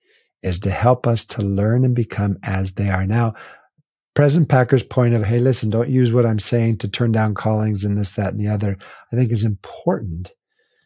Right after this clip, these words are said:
But I think what President Packer's primary point is, is that we need to remember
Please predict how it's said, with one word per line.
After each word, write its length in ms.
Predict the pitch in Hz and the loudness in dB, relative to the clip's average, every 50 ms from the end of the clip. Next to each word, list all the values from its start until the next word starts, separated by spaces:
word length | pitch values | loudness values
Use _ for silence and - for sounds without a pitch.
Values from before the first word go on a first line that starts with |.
| _ _ _ _ _ | _ _ _ _ _
But 140 | - 131 113 | 0 2 2
I 80 | 113 113 | 4 4
think 200 | 120 151 151 147 | 2 2 2 2
what 200 | 139 117 - - _ _ _ | 2 0 0 -4 _ _ _
President 340 | - 135 131 113 113 117 98 | 2 2 2 4 2 0 -2
Packer's 380 | - 117 117 104 110 107 95 92 - _ _ _ - | 0 0 0 0 0 -2 -4 -4 -8 _ _ _ -10
primary 460 | - - 147 180 185 160 127 110 107 | -4 -2 0 2 2 2 2 2 0
point 420 | - - - - 92 87 85 - - - | -2 -8 -10 -8 -6 -6 -6 -8 -12 -12
is, 520 | - 80 78 80 78 80 82 87 - - - _ - | -8 -8 -6 -6 -8 -8 -8 -8 -8 -10 -10 _ -8
is 320 | 98 95 92 92 92 - - | -6 -4 -4 -4 -4 -6 -4
that 280 | - 101 95 - - - - - - - _ _ _ | -4 -2 -2 -4 -6 -10 -18 -20 -20 -20 _ _ _
we 160 | 117 117 131 | 2 4 4
need 240 | 135 139 135 127 120 | 6 6 4 4 2
to 160 | - - - | -2 -4 -2
remember 1000 | 117 110 110 107 110 110 110 117 120 143 151 143 113 92 78 73 73 78 78 - | -2 0 0 0 0 0 0 0 0 0 0 0 0 -2 -4 -6 -6 -8 -10 -14